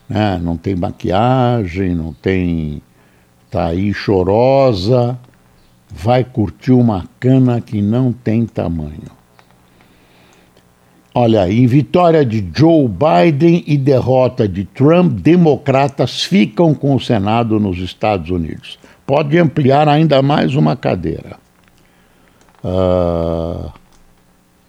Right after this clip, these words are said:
as contradições da cidade sede egípcia, o balneário de Sharm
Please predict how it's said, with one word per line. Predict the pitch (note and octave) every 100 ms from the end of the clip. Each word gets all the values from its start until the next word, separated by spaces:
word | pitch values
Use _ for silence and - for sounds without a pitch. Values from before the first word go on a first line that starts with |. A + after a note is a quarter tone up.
| -
as | B2 -
contradições | F3+ E3+ E3 D#3+ B2+ C3 - F3+ F#3 F#3+ F3+ D#3+ G2+
da | C#3+
cidade | B2+ C#3+ A2+ D3 C3 A#2+
sede | - - D#3 D#3+ D#3+ B2 B2
egípcia, | D3 G#2 C3 C3+ - - G2+
o | F#2+
balneário | D#2+ B2 B2 A#2+ C#3 D3+ C3+ A#2 - - - _ _
de | F#2+ A#2
Sharm | - - C#3+ C3+ A#2